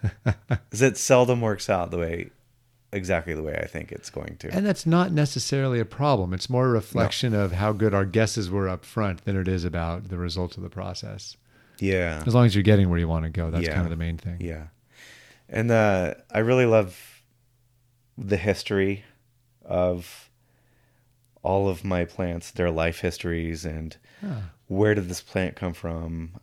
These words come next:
Speaker 2: Um, how did I start this plant? Was it a liner? Was it a seedling? Was it a cutting? Was it something I dug out of the ground in the mountains or something? And then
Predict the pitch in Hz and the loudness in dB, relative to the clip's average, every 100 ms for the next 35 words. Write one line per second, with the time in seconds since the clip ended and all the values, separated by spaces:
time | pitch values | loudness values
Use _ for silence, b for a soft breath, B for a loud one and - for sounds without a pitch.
0 | - - 78 - - 82 80 - - 92 | -12 -10 -8 -8 -10 -12 -14 -14 -4 -2
1 | 85 76 71 - - 73 - - - 82 | -2 -4 -6 -6 -6 -4 -6 -12 -10 -10
2 | - 78 78 73 76 80 80 78 78 76 | -10 -10 -8 -6 -6 -6 -6 -8 -10 -12
3 | - 87 82 82 87 85 - - 87 85 | -10 -8 -8 -10 -12 -14 -16 -10 -8 -10
4 | - b b b b 85 85 85 80 76 | -16 b b b b -14 -12 -12 -12 -12
5 | 73 - _ _ b b b _ - 87 | -14 -16 _ _ b b b _ -6 -2
6 | 82 80 80 87 80 78 80 80 78 73 | -2 -2 -4 -4 -4 -4 -6 -6 -6 -8
7 | - 78 - 76 - 80 80 82 82 87 | -10 -10 -10 -8 -8 -8 -8 -8 -10 -14